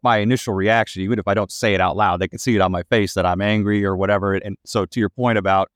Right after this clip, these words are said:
being a pleasure to work with, like, even now, if, if somebody gives me a project or asks me something that I think is unreasonable or you name it, like, something that's makes me uncomfortable, I can take a minute, I can think about my response. Uh, so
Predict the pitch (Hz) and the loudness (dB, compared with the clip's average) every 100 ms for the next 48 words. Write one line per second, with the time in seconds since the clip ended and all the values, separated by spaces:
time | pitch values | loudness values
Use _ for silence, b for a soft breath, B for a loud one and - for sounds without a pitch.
0 | _ _ _ 147 127 110 156 135 117 110 | _ _ _ -2 0 0 0 0 -2 -2
1 | 175 190 123 113 - _ _ _ _ _ | -2 -2 -2 -2 -6 _ _ _ _ _
2 | 117 131 185 139 143 127 101 95 110 95 | -2 0 2 2 2 2 2 0 -6 -2
3 | 139 123 113 120 104 95 160 156 120 101 | -2 0 0 -2 0 -2 0 0 0 0
4 | 98 110 - 113 - 107 95 92 107 123 | 0 0 -2 -6 -2 -2 2 2 2 0
5 | 98 101 92 104 110 95 90 90 90 92 | 0 0 2 2 2 0 -2 -2 -2 -4
6 | - 123 135 120 117 90 - 92 - - | -4 -2 0 2 2 0 -2 -6 -2 0
7 | 120 101 - - 117 - 104 92 113 113 | 2 0 0 -4 -2 0 0 0 0 -4
8 | 92 95 90 _ _ _ _ _ - 127 | -2 -4 -4 _ _ _ _ _ -4 -2
9 | 120 123 117 104 101 101 98 98 90 107 | 0 0 0 2 2 2 0 -2 -4 -4
10 | 95 98 92 92 90 - 101 92 90 - | 2 0 2 0 0 -4 0 0 0 -4
11 | - - 87 - 120 107 | -12 -4 -2 0 0 -2